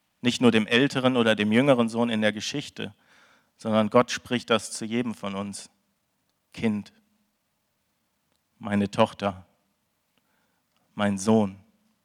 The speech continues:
Er hat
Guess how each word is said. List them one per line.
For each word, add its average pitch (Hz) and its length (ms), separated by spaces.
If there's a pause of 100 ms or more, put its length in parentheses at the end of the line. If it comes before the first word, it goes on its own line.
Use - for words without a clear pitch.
(2750)
Er 110 140
hat - 260